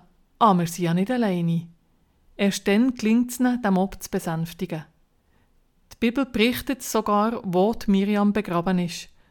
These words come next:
zu Kadesh, auf der Sinai-Halbinsel. Das zeigt, wie wichtig das die Miriam war,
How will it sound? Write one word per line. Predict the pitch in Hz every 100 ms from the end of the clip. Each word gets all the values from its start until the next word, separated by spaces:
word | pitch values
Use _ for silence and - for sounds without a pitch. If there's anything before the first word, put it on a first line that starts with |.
| _
zu | - -
Kadesh, | - 202 208 170 - - _ -
auf | 185
der | 190
Sinai-Halbinsel. | - 190 196 214 202 214 208 190 165 165 165 156 _ _ _ _ _ _ _ _ _ _ _
Das | - 202 -
zeigt, | 208 233 254 -
wie | 208 185
wichtig | 254 - 220 -
das | 190
die | -
Miriam | 202 202 196 202
war, | 202 202 - 190